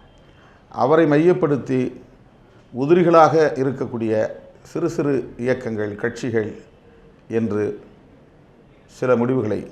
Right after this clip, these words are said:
எடுக்க, ஒன்று சேர வாய்ப்பு இருக்கிறது. இது சாதியவாத, மதவாத சக்திகளுக்கு ஒரு சவாலாக மாறும். அதாவது அவர் பி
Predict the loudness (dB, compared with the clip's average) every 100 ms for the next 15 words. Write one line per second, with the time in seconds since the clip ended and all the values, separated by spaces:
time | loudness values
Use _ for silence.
0 | -4 -4 -2 -4 -4 -8 -20 -20 -8 -4
1 | -2 -2 -2 0 -2 -4 -4 -4 -2 -4
2 | -6 -8 -12 -14 -20 -20 -20 -20 -20 -20
3 | -20 -20 -18 -4 0 2 2 0 -6 -12
4 | -20 _ _ _ _ -20 _ -20 -20 _
5 | _ -4 2 4 6 6 6 6 4 4
6 | 6 6 6 2 -2 -2 -2 -2 -2 -2
7 | -4 -6 -18 -18 -8 -4 -2 2 6 8
8 | 8 6 2 0 0 -2 -2 -6 -18 -20
9 | -20 _ _ _ _ -20 -20 -20 -20 -20
10 | -20 _ -20 -10 0 2 4 2 0 -2
11 | 0 0 0 -2 -4